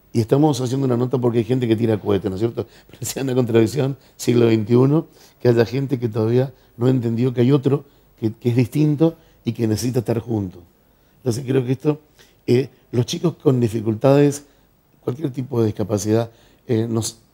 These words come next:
llaman la atención de que todos somos débiles, que a todos nos pasa, que todos tenemos que estar atentos, que hay otro que es distinto. Y creo que aquel que compra cohetes o aquel que grita o aquel que no respeta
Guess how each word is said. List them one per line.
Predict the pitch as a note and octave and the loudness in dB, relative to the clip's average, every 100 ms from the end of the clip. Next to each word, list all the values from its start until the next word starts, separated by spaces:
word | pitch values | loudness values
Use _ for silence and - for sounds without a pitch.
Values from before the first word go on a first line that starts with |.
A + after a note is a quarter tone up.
| _ | _
llaman | A2 C#3 D3 | 2 2 2
la | C3 | -2
atención | A2 A2+ A2+ C3 | -2 -4 -4 -4
de | A#2 | 0
que | G#2 | 0
todos | G#2 C3 B2+ | 2 2 4
somos | C3 A#2+ A2+ | 0 0 2
débiles, | A#2 B2 C3 D#3 - _ _ _ _ | 2 2 -4 -8 -16 _ _ _ _
que | - | -8
a | G#2 | -2
todos | C3 B2+ | 4 4
nos | A2+ | 4
pasa, | - A#2 A2 A#2+ - _ _ _ _ _ | 0 -2 -2 -8 -12 _ _ _ _ _
que | G#2+ G2+ | -2 0
todos | - D3 B2 | 4 4 6
tenemos | A#2 A#2 | 0 -2
que | G#2+ | -6
estar | A2 G2+ | -2 -2
atentos, | G2 A2+ A#2 B2+ - _ _ | 0 -4 -4 -8 -10 _ _
que | B2+ | -2
hay | C3 | 0
otro | B2+ A2 | 0 -2
que | |
es | G#2+ | -2
distinto. | G#2 - B2 A2+ B2 - _ _ _ _ _ _ _ | -4 -2 -4 -4 -8 -12 _ _ _ _ _ _ _
Y | - B2 A#2 | 2 4 2
creo | G#2+ D3 D3 | 2 2 4
que | C3+ | 4
aquel | B2 D3 D3 | 2 0 2
que | C3 | 0
compra | - C3+ C3+ B2 | 0 -4 0 0
cohetes | A2 B2 C3 C3 A#2+ | 0 -2 -2 0 0
o | A2+ | 0
aquel | G#2+ B2 | 2 0
que | A#2 A2 | 2 -2
grita | A#2 B2+ - | -2 -2 0
o | |
aquel | A2 A#2+ A#2 | 0 0 0
que | |
no | A2 | -2
respeta | G#2+ G#2 - A#2 A#2 | -2 -4 -6 -4 -6